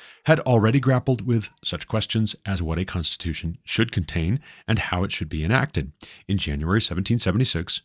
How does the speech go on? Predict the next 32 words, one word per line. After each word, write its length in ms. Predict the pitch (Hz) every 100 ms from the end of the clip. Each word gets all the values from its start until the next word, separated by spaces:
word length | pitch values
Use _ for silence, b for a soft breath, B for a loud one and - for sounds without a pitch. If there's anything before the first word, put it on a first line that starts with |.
| _
New 100 | 92
Hampshire 460 | 82 80 - 117 117 -
was 220 | 101 98
the 80 | 151
first 460 | - 208 - -
state 380 | - - 71 78 -
to 120 | 143
adopt 280 | 147 110 -
a 60 |
constitution 680 | 147 87 78 98 - 71 85 - B B
as 140 | 107 123
opposed 440 | - 233 233 -
to 120 | 98 82
the 120 | 117
charters 420 | - 78 90 -
under 140 | 107 107
which 220 | 82 -
colonies 440 | 107 113 127 123 - -
had 220 | 139 -
previously 420 | - 67 71 87
been 120 | 107
governed. 400 | 107 143 131 82 - _ B B B
However, 480 | 80 80 87 123 - _ _
this 160 | 98 -
was 120 | 117
only 340 | - 85 82
intended 420 | 87 80 127 98 87
to 60 |
be 240 | 95 92 95
a 60 |
temporary 720 | 87 - - 185 85 76 78 -
constitution, 720 | - 85 - - 76 - 80